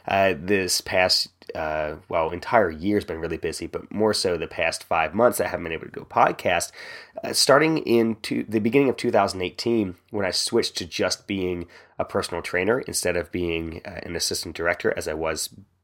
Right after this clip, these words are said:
uh, back in two thousand seventeen and before that, I started out with a,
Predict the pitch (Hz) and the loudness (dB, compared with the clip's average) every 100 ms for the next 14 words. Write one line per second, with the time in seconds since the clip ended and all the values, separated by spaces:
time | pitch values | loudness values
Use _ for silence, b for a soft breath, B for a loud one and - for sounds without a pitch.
0 | _ - - - 90 - - _ 92 82 | _ -16 -12 0 0 0 -8 _ -8 -6
1 | - 92 - 87 85 - 98 90 76 - | -4 -2 -4 -4 -6 -4 -4 -4 -6 -6
2 | - 127 143 147 - B B B B B | 4 6 8 6 2 B B B B B
3 | B B _ _ _ - 107 107 147 151 | B B _ _ _ 4 4 6 8 8
4 | 123 113 - 104 98 95 | 10 8 6 0 0 -4